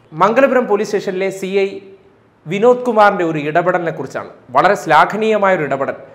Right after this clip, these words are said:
മറ്റൊന്നുമല്ല, ഇപ്പോഴത്തെ ഈ ഒരു വറുതിക്കാലത്ത് നമ്മുടെ ലോക്ക്ഡൗണിൻ്റെ ഭാഗമായിട്ട് നിലനിന്നിരുന്ന കമ്മ്യൂണിറ്റി കിച്ചൺ എല്ലാം അവസാനിച്ചതോടുകൂടി പല പ്രദേശങ്ങളിലും ഇപ്പോൾ ഭക്ഷണം കിട്ടാത്ത പ്രശ്നം വലിയൊരു സംഭവമാണ്. അതാത് പഞ്ചായത്തുകൾ അല്ലെങ്കിൽ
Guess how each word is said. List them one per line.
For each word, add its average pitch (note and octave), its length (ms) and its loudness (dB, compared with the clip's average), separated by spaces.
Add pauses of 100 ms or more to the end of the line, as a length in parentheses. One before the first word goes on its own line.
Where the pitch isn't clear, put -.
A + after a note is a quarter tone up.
(360)
മറ്റൊന്നുമല്ല, D3+ 540 0 (300)
ഇപ്പോഴത്തെ G3 360 0 (120)
ഈ - 20 -6 (100)
ഒരു F3+ 160 0
വറുതിക്കാലത്ത് E3 680 0 (1080)
നമ്മുടെ A#3+ 280 4
ലോക്ക്ഡൗണിൻ്റെ G#3+ 500 4
ഭാഗമായിട്ട് G3+ 480 4
നിലനിന്നിരുന്ന F3+ 480 -2 (100)
കമ്മ്യൂണിറ്റി G#3+ 460 -2
കിച്ചൺ F#3 260 -6
എല്ലാം E3 200 2
അവസാനിച്ചതോടുകൂടി D#3+ 760 -4 (260)
പല G3 120 6 (100)
പ്രദേശങ്ങളിലും F#3+ 580 -2 (140)
ഇപ്പോൾ F3 200 -2 (140)
ഭക്ഷണം A3 380 -4
കിട്ടാത്ത G3 360 2
പ്രശ്നം E3+ 280 -4 (380)
വലിയൊരു F#3 360 2
സംഭവമാണ്. C#3 460 -2 (480)
അതാത് A#3 280 6 (440)
പഞ്ചായത്തുകൾ A3 560 4
അല്ലെങ്കിൽ G#3 240 -2